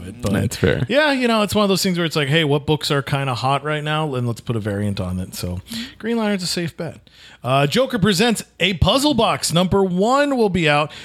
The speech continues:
Speaker 1: So this is a crazy one. It's gonna be a mystery that you need to solve as well. So I think this is gonna play, uh, I would say it's definitely out, outside of continuity,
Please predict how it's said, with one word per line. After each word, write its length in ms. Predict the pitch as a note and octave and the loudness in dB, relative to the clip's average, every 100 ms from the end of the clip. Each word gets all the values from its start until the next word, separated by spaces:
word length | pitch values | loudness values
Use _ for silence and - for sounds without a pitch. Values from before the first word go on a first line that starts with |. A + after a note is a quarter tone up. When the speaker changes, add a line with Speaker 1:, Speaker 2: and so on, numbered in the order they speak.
| - | -6
Speaker 1:
So 140 | - | 0
this 180 | G#3 A#3 | 2 4
is 60 | B3 | 2
a 60 | |
crazy 520 | - - F#3 F3 D#3 | 0 0 0 2 0
one. 240 | D3+ C#3 C#3+ | 0 0 0
It's 160 | C#3+ | -2
gonna 240 | - F#3 F3+ | -6 -6 -4
be 160 | E3 | -2
a 80 | D#3+ | -2
mystery 480 | C#3+ E3 D#3+ F3 D#3+ | -2 -2 -2 -2 -2
that 240 | C#3 B2 | 0 -2
you 340 | A#2 E3+ F#4+ F#4+ | 0 2 4 4
need 180 | A#3+ D#3 | 2 0
to 80 | B2+ | -2
solve 440 | - A2+ G#2+ A#2 | -2 0 -2 -2
as 240 | B2+ A#2+ | -2 -2
well. 400 | A#2 D#3 E3 A2+ - - - - | 2 4 4 2 -2 -16 -16 -16
So 180 | - - | -4 2
I 100 | D#3 | 4
think 180 | D#3+ F3+ | 4 2
this 160 | E3 - | 0 -2
is 80 | |
gonna 220 | D3+ D#3 C#3+ | -2 -2 0
play, 680 | - D3+ D3 D3 C#3+ C#3 - | 0 2 2 2 0 -4 -10
uh, 200 | - C3 C3 | -4 -4 0
I 100 | C#3+ | 2
would 160 | D#3 | 2
say 180 | - A3+ | 4 4
it's 160 | G#3+ - | 4 2
definitely 320 | F#3+ F3+ F3 | 2 4 4
out, 260 | D3 D3 - | 4 2 0
outside 360 | C#3+ - C#3+ | -2 0 0
of 40 | C#3+ | 0
continuity, 580 | D#3 C#3+ D3 D3+ D3+ | -2 -2 -2 -2 -2